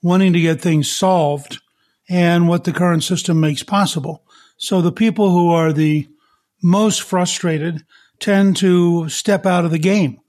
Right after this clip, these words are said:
Uh, they're not avail-, they don't, they won't help. Uh, they mostly criticize. And one of the great problems of the Freedom Caucus is that it spends about half its time tearing up its own side. It's like having,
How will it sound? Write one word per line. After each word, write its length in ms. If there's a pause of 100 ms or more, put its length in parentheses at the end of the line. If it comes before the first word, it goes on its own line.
(400)
Uh, 280
they're 140
not 180
avail-, 240
they 100
don't, 240
they 140
won't 260
help. 420 (240)
Uh, 380 (100)
they 340
mostly 520
criticize. 800 (480)
And 340
one 160
of 60
the 60
great 220
problems 320
of 60
the 80
Freedom 340
Caucus 500 (360)
is 160
that 80
it 60
spends 340
about 220
half 320
its 160
time 440 (240)
tearing 320
up 200
its 140
own 200
side. 400
It's 140
like 160
having, 320